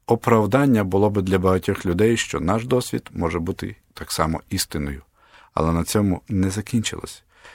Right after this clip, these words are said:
І апостол Павло, якби, продовжуючи далі ці всі думки, починає звертати Тимофія, молодого Тимофія,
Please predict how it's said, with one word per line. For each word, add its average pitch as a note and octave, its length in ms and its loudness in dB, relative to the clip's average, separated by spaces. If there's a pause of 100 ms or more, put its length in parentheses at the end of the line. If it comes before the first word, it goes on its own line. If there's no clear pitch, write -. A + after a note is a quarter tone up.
(140)
І F2+ 60 6
апостол D3 380 2
Павло, C#3 300 4
якби, B2+ 220 2
продовжуючи A2+ 880 0
далі G#2 340 0
ці - 180 -8
всі F#2+ 240 -4
думки, F2 440 -4
починає A#2+ 520 -4
звертати A2 680 -4 (440)
Тимофія, G#2+ 640 2
молодого G#2 500 4
Тимофія, G#2+ 720 0